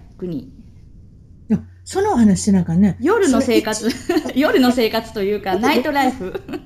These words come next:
Speaker 2: すごい夜、夜な夜な、夜の蝶なんですよね、ヨシエさんは。でもヨシエさんだけじゃなくて、
Speaker 1: そんなことない。
Speaker 2: みんなそう。
Speaker 1: <laughs> みん、みんなですよ。スペイン人。まあ、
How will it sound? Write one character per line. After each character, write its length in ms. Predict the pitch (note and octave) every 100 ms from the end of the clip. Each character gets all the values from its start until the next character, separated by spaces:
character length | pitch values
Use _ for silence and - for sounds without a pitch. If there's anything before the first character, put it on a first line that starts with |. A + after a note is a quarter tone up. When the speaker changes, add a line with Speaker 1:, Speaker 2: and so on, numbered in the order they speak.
| - - - - - - - - -
Speaker 2:
す 120 | F4
ご 80 | F#4
い 60 |
夜、 220 | E4 G4 C#4+
夜 120 | C#4
な 120 | D#4
夜 140 | D#4 D#4
な、 140 | F4
夜 300 | A#3+ C4+ F#4 G4
の 100 | A#3
蝶 240 | D#4 G4+
な 80 | B3+
ん 80 | E3
で 60 |
す 120 | -
よ 60 | F#3
ね、 80 | C#4+
ヨ 140 | A3
シ 140 | A3 A#3
エ 20 |
さ 140 | G#3+
ん 20 |
は。 80 | G#3
で 80 | A3+
も 60 | C#4
ヨ 140 | F#4+
シ 140 | F#4+
エ 40 | A4
さ 120 | G#4
ん 60 | F#4+
だ 100 | F#4
け 80 |
じ 80 | D#4+
ゃ 20 |
な 60 | C4
く 80 | C4+
て、 60 |
Speaker 1:
そ 40 | -
ん 40 |
な 80 | -
こ 40 |
と 0 |
な 60 | -
い。 40 | -
Speaker 2:
み 60 | -
ん 20 |
な 60 | -
そ 60 |
う。 100 | - -
Speaker 1:
<laughs> 280 | E4 A#4+ B4
み 40 | D4+
ん、 20 |
み 60 | A4
ん 120 | A#4
な 120 | B4
で 120 | C#4+
す 120 | - F3
よ。 200 | E3 -
ス 80 |
ペ 160 | - G#4
イ 120 | G4
ン 20 |
人。 360 | A#3+ G#3+ F#3 - - - -
ま 200 |
あ、 20 | D#4